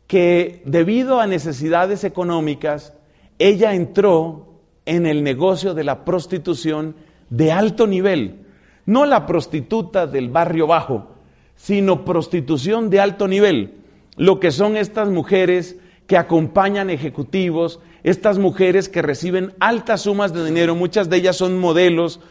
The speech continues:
son mujeres altas, bellas, de gimnasio, de tratamiento en la piel, se hacen todas las operaciones del caso. Y entonces ella empieza a contarme su historia y yo empiezo a enterarme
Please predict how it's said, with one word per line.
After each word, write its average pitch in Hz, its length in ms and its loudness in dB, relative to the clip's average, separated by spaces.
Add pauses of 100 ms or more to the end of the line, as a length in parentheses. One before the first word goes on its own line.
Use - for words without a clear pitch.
(220)
son 196 260 4
mujeres 196 600 2 (100)
altas, 180 720 0
bellas, 156 760 2
de 143 120 4
gimnasio, 160 680 -2
de 135 140 -2
tratamiento 147 960 -2 (260)
en 156 180 0
la 135 240 0
piel, 170 540 2 (480)
se 196 160 2
hacen 202 320 2
todas 202 460 2
las 165 280 -2
operaciones 165 720 0
del 151 200 -2
caso. 160 500 0 (1700)
Y 190 80 6
entonces 247 440 2
ella 285 180 2
empieza 262 340 0
a - 20 0
contarme 202 480 0
su 190 140 -4
historia 214 400 0
y 202 40 4
yo 190 120 -2
empiezo 226 380 -2
a - 20 -4
enterarme 170 640 0